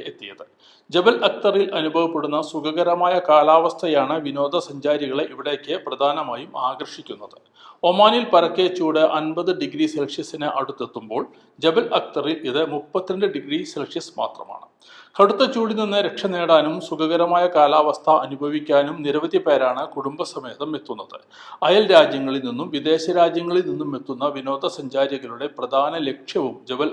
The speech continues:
അക്തർ തന്നെയാണ്. ഇനിയുള്ള അവധി ദിവസങ്ങളിലും കൂടുതൽ വിനോദസഞ്ചാരികൾ ഇവിടേക്ക് എത്തിച്ചേരും. ജബൽ അക്തറിലേക്കുള്ള ചുരം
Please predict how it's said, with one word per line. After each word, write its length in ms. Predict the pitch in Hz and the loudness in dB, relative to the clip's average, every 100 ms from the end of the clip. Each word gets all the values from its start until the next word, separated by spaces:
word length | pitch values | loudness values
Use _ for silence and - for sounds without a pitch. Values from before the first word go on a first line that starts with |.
| - | -6
അക്തർ 240 | - 180 175 | -6 -6 -4
തന്നെയാണ്. 440 | 120 110 101 95 - _ - - _ | -6 -8 -16 -16 -16 _ -20 -20 _
ഇനിയുള്ള 380 | 196 247 240 220 - | 0 2 6 6 8
അവധി 220 | 165 175 185 | 6 2 -2
ദിവസങ്ങളിലും 640 | 160 156 - 165 135 143 - - | -4 -4 -6 -4 -4 -4 -6 0
കൂടുതൽ 360 | 160 175 180 151 | 0 2 0 0
വിനോദസഞ്ചാരികൾ 840 | 143 143 156 - 143 139 131 127 151 135 | -2 -2 -2 -6 -2 0 2 0 -6 -6
ഇവിടേക്ക് 420 | 135 135 139 160 - 143 | -4 -4 -4 -6 -6 -16
എത്തിച്ചേരും. 560 | - - 135 120 226 - - - _ | -16 -10 -6 -4 -6 -10 -20 -20 _
ജബൽ 360 | 147 180 - - 170 | 0 4 4 4 0
അക്തറിലേക്കുള്ള 760 | - 175 165 156 156 147 151 160 - | 0 -2 0 0 0 0 0 -2 -2
ചുരം 380 | 151 185 214 | -2 -2 -2